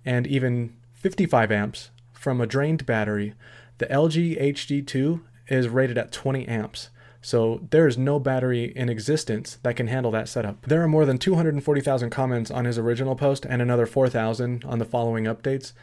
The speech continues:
So I can't find where that information about the zero point zero six ohm build comes from, but that's what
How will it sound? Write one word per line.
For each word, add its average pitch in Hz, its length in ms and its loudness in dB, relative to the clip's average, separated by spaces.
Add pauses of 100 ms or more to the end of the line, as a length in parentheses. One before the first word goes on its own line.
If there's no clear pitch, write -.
(280)
So 131 340 0
I 131 80 -2
can't 160 380 -4
find 135 240 -2
where 123 160 2
that 113 180 -2
information 127 800 -4
about 123 220 0
the 120 100 -2
zero 117 180 2
point 117 220 -4
zero 120 160 0
six 120 260 -4
ohm 117 140 -2
build 113 300 0 (240)
comes 127 260 -2
from, 160 340 -2 (300)
but 120 220 0
that's 139 200 2
what 131 240 4